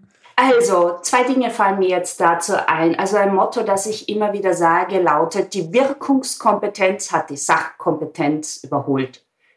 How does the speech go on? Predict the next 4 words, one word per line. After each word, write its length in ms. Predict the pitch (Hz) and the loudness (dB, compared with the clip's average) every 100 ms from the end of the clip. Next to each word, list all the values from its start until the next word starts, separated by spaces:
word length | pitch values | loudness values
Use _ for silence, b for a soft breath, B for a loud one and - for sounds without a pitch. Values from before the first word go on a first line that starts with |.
| _ | _
Wirkungskompetenz 1300 | 160 220 262 - 254 247 - 208 190 175 190 175 - | 0 4 4 2 -2 -2 -2 -2 -2 -4 -2 -2 0
hat 160 | 202 - | -2 0
Sachkompetenz 880 | 135 - - 165 147 - 123 139 - | -2 -2 -4 -4 -4 -4 -2 -2 -4
überholt. 640 | 143 127 - 127 131 | -4 -4 0 0 0